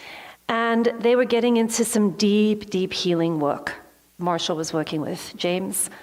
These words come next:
and, uh, the room was quiet, and everybody was in this moment.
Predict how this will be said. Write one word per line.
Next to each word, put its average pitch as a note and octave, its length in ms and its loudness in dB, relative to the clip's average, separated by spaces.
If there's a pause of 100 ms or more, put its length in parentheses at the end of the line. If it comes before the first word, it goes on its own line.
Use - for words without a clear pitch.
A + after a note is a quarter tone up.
(600)
and, F3 440 -2
uh, D#3+ 300 0 (600)
the F3+ 160 2
room G3 340 0
was G3 160 -2
quiet, - 600 -4 (680)
and G#3+ 160 -2
everybody F#3 300 2
was F3 260 -2
in G3 320 2
this F3+ 220 -4
moment. D#3+ 600 -4